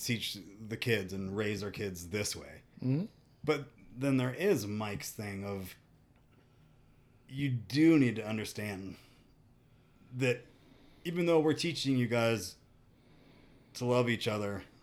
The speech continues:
Speaker 1: and get along regardless of your differences.
Speaker 2: Or even like we've said before, just leave each other the fuck alone.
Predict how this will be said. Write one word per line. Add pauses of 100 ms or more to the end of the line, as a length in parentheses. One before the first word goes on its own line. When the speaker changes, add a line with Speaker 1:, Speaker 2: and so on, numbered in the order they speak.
(880)
Speaker 1:
and
get
along
regardless
of
your
differences. (300)
Speaker 2:
Or
even
like
we've
said
before,
just
leave
each
other
the
fuck
alone.